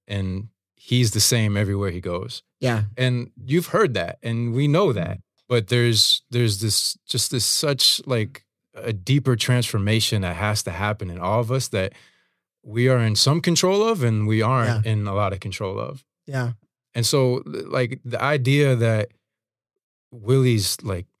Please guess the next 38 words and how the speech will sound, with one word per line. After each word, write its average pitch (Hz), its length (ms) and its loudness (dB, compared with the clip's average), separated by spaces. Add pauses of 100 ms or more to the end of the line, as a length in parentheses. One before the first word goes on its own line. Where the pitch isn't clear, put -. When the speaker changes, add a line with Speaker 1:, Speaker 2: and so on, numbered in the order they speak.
Speaker 1:
he - 240 -8
doesn't 123 480 2
know 117 200 4
what 113 140 0
to 117 60 -4
do 107 180 -2
with 101 100 -2
his 87 100 -8
time. 95 500 -8 (520)
And 107 160 -4
he's 104 200 0
in 120 220 2
a 120 80 4
room, 107 580 2
he's 110 160 -2
in 127 140 2
his 120 160 2
room, 101 500 0 (680)
spending 120 340 2
most 117 280 2
of 107 60 -2
his 107 120 0
time 104 320 -2
there. 95 240 -10 (1300)
And 107 380 0
he 113 180 -4
just 117 260 0
kind, 123 560 -2
Willie, 123 440 2
Eddie, 120 300 0
they're 107 120 -2
sitting 127 420 0
and 113 80 -4
having 120 320 -2
a 101 60 -2
beer 123 180 0
together, 104 360 0
but 101 260 -4